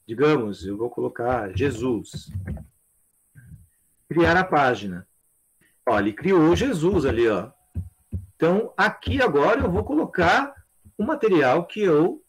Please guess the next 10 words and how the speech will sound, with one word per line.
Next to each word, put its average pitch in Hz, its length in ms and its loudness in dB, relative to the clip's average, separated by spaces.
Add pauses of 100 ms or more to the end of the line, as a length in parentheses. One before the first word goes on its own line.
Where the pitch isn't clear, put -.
selecionei. 185 640 -8 (1300)
Tá? 113 340 -8 (760)
Essa 214 360 -2
é 208 100 2
a 208 60 2
atividade. 143 920 -2 (380)
O 170 140 -2
objetivo 175 840 -2 (320)
dessa 120 220 -8
atividade 113 640 -6